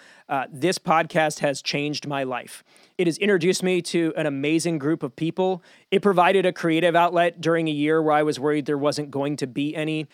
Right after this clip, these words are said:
And I've learned so much about content creation and social media marketing that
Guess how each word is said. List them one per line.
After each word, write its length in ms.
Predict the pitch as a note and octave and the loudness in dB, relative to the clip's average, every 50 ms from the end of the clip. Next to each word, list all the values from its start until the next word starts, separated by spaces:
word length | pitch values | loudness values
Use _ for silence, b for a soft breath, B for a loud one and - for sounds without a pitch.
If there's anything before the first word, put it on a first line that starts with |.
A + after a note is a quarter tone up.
| b b b b - | b b b b 0
And 80 | F3 | 0
I've 100 | F#3 F3+ | 2 4
learned 220 | F#3 A3+ B3+ C4 - | 4 2 2 2 2
so 180 | - A#3 G#3+ | 2 2 4
much 220 | F#3+ F#3 F#3 F3+ - | 4 2 2 2 4
about 240 | F3+ F3+ E3 - | 2 2 2 2
content 400 | - - E3 F3 F3 - G3 F3+ | 0 0 0 0 2 0 -2 -4
creation 560 | - - F#3 F3 F3+ F3+ - - F#3+ F#3+ F#3 - | -2 -2 0 0 0 0 0 0 -2 -2 -2 -4
and 140 | - D3+ D3 | -6 -6 -6
social 400 | - - F3+ F3 D#3+ - F#3 F3 | -2 0 0 0 0 0 0 -2
media 320 | D3+ C#3 C#3+ D3+ F3 F#3+ F#3 | 0 0 -2 -2 -2 -2 -2
marketing 560 | F3+ F#3 F#3+ - - F#3+ G3 G3+ G#3 G#3 b b b b b b b b | 0 0 -2 -2 -2 -2 -2 -2 -2 -4 b b b b b b b b
that 300 | D3 D#3 F3+ F3+ - _ | 0 2 2 2 0 _